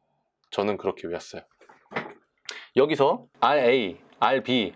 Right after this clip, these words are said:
알씨, 이건 값이 다 주어져요. 알에이, 알비, 알씨, 이거 다 주어지는데, 이거를 알원, 알투, 알쓰리로 바꿀 거잖아요. 알원을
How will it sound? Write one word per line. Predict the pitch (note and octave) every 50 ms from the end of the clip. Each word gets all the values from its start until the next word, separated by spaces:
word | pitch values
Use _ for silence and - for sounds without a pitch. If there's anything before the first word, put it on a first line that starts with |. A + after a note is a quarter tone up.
| - -
알씨, | - G#2+ B2+ B2 - - E3 B2 F#2 D#2+ - - - _
이건 | A2 B2 D3 D#3+ D#3 C#3+
값이 | - - - - D#3+ -
다 | C3+ C#3+ -
주어져요. | - - - C3+ D#3 D3 G#2+ F2 D#2+ D#2 - - _ _ _ _ _ _ - - - -
알에이, | G2+ A2 B2 B2 A#2+ C3 B2+
알비, | A2 G#2 A2 G2+ A2+ A2+ A#2+ B2+ B2+ - _ _ _ _ _ _ - - _
알씨, | - G2+ A2 A2 - - - C3 C#3 D3+ - - _ _ _ _ _ A2
이거 | A#2 B2
다 | - - B2+ A#2 -
주어지는데, | - - B2+ B2+ G#2+ A2 A2 G#2 G#2 C#3+ D#3+ D#3+
이거를 | C3 G#2+ C3+ C#3 D#3+ F3+ F#3+ - - _ _ - -
알원, | - G#2 G#2 A#2 B2 C#3+ D#3+ F#3 F#3+ -
알투, | - G#2 G#2+ B2 - - - - E3
알쓰리로 | B2 G#2 B2+ E3 - - G#3+ G#3 F#3+ E3+
바꿀 | - G#2 F#2+ - - -
거잖아요. | - G2 - F#2+ F#2 A2 C#3+ D3 - - - _ _ _ _ - - - - _ _ - _ _
알원을 | A#2 C3+ F3 E3+ C3 A#2+ C3 D3+ C#3 G2+ E2+ -